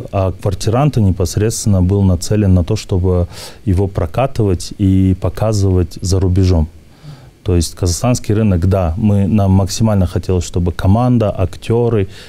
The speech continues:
режиссёр, оп-, э, команда постановщиков,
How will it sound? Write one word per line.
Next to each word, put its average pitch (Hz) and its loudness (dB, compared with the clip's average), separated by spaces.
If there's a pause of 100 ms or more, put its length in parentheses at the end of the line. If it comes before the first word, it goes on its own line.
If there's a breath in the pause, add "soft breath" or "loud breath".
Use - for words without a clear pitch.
(120 loud breath)
режиссёр, 95 2 (100)
оп-, 87 -2 (140)
э, 92 2
команда 98 2
постановщиков, 104 -2